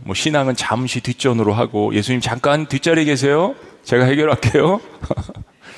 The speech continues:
새 놓으시는 분들도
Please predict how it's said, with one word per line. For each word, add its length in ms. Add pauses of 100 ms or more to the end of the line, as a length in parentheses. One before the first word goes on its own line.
(3000)
새 300
놓으시는 640
분들도 720